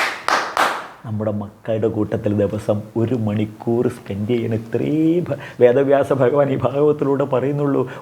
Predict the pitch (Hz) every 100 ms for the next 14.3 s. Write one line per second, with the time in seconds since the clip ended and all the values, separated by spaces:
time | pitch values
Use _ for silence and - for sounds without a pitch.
0 | - 123 135 135 127 - - 151 139 131
1 | 131 127 147 151 139 135 135 131 131 143
2 | 147 139 131 131 127 - 143 143 156 143
3 | - 165 160 156 151 156 160 156 151 156
4 | 151 143 165 170 160 151 151 139 - 160
5 | 185 175 - 190 180 175 180 190 185 180
6 | 180 180 170 185 175 165 175 175 165 170
7 | 139 - - - _ - 151 247 247 -
8 | 135 127 135 117 - - - 156 147 147
9 | 143 127 135 117 - - 214 - - 143
10 | 135 139 131 113 139 151 151 135 139 123
11 | - - - 254 294 - 170 156 156 -
12 | 139 147 165 - 165 147 110 - - 254
13 | 294 285 - 117 113 131 185 - 165 147
14 | 139 147